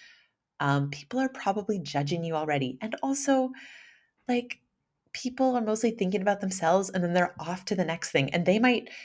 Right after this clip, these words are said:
judge you and be like, "Oh God, look what she's doing." And then guess what? You're gonna keep doing your craft. You're gonna keep showing up. You're gonna keep raising your prices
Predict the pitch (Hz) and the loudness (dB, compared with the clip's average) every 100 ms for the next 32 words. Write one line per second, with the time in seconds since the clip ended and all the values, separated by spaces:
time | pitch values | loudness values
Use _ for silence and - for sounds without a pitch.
0 | - - 175 170 208 196 180 160 147 151 | -6 6 6 8 6 6 6 4 2 -4
1 | 170 180 175 156 160 - 196 147 127 - | -8 -4 -2 -2 -4 -4 -2 -2 -4 -2
2 | 180 175 175 - 190 160 - - - - | 0 4 2 2 -2 -2 -8 -18 -20 -18
3 | - 151 185 180 185 127 123 _ _ - | -4 -2 0 -2 -4 -6 -8 _ _ -4
4 | 135 156 208 - 190 190 - 143 131 143 | -2 0 0 2 2 0 -4 -2 -2 -2
5 | - - - 135 202 220 - - - 143 | -8 -6 -2 0 2 0 -2 -16 -8 -2
6 | 147 143 143 147 - 123 127 127 190 240 | 0 0 0 -4 -4 2 2 4 2 2
7 | - 185 185 185 | 4 4 6 4